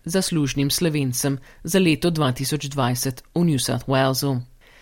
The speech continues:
Voditelj slovenskega misijona Melbourne, pater Simon Peter Berlec, pa je v juniju praznoval petindvajset let duhovništva. Pogovarjali smo se z Matejem Arčonom, novim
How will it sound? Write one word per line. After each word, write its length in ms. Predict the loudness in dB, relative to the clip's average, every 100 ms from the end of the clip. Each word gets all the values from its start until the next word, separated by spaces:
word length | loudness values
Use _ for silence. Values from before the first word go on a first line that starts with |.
| -6
Voditelj 420 | 0 4 4 4 0
slovenskega 640 | 0 2 4 2 2 2
misijona 560 | 2 2 4 4 4 4
Melbourne, 640 | 2 2 4 4 6 4 4
pater 340 | 0 -2 -4
Simon 320 | -4 0 0
Peter 360 | 0 -2 0 -2
Berlec, 420 | 0 2 2 0
pa 120 | 0
je 100 | 2
v 80 | 2
juniju 320 | 2 4 6
praznoval 500 | 6 4 4 4 2 2
petindvajset 800 | 0 2 2 2 0 0 -2 -4
let 240 | -4 -4 -6 -10
duhovništva. 880 | -10 -4 -2 0 -2 -2 -2 -2 -4 -14 _ _ _ _ _ -20 _ -20 -20 _ _ -20 _ _ -20 -20 -12 -2
Pogovarjali 500 | 2 6 6 8 6
smo 260 | 4 4
se 320 | 4 4 4
z 80 | 4
Matejem 480 | 2 2 2 4 4
Arčonom, 580 | 2 0 2 4 6 4
novim 360 | 2 2 0